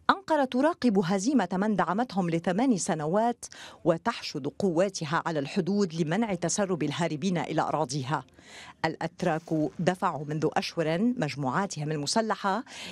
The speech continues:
إلى عمق إدلب بالقرب من خطوط الدفاع السورية لتعطيل أي عملية عسكرية. الجيش السوري تحت غطاء جوي روسي انتشرت قواته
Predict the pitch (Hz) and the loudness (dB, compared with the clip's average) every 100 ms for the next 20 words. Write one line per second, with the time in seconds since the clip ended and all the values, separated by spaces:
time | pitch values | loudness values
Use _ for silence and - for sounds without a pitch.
0 | - - 190 156 151 311 - 202 185 175 | -4 0 2 2 2 0 -2 -4 -2 -2
1 | 135 147 156 151 143 - 214 156 139 151 | 0 -2 -2 -2 -2 0 -2 -2 -4 -2
2 | 185 202 208 135 131 156 202 156 - 190 | -2 -2 -2 -4 -4 0 0 0 -4 0
3 | 208 202 196 190 - - - 170 175 170 | 2 4 2 0 -12 -18 -2 0 2 0
4 | 156 - 262 247 151 - - 240 165 135 | -2 -2 2 2 2 -2 0 2 2 0
5 | 156 160 156 147 147 151 - 151 151 143 | -2 0 0 0 -2 -4 -2 -2 -2 -4
6 | - - - - - - - - - - | 2 2 2 -4 -2 0 2 0 0 -2
7 | - - - - - 220 214 339 381 - | -2 -2 -2 -6 -2 -2 0 -2 -2 0
8 | 233 190 175 208 - - 208 165 180 269 | 0 2 0 -2 -4 -4 -4 0 0 2
9 | 269 175 151 170 196 254 175 156 160 233 | 0 0 0 2 4 4 4 0 -2 2
10 | 233 233 208 254 226 - - - 190 180 | 4 4 2 0 0 -2 -4 0 4 4
11 | 196 151 151 | 2 0 -2